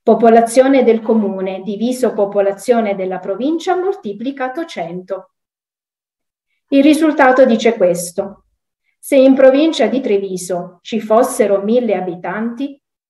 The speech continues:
tredici vivrebbero a Zero Branco. Dai, dai, il gioco è divertente. Calcoliamo un altro rapporto e la misura sarà evidente. Questa volta provincia e regione vogliamo confrontare.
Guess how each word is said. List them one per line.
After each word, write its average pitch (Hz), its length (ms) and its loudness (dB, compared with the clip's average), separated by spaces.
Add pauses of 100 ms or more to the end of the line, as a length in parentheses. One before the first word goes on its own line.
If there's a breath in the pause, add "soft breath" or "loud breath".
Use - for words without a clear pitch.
tredici 247 760 -6
vivrebbero 220 680 -2
a 233 100 0
Zero 220 300 0
Branco. 175 640 -10 (1160)
Dai, 202 420 -2
dai, 214 460 0
il 262 120 -2
gioco 330 260 0
è 220 100 2
divertente. 202 920 -6 (160)
Calcoliamo 320 600 0
un 262 80 0
altro 240 320 -4
rapporto 196 600 -8
e 196 80 -4
la 214 120 -2
misura 220 540 -6
sarà 214 380 -6
evidente. 185 760 -10 (1000)
Questa 285 320 -2
volta 214 460 -2
provincia 220 560 -2
e - 20 -8
regione 247 500 -2
vogliamo 208 500 -4
confrontare. 202 1040 -10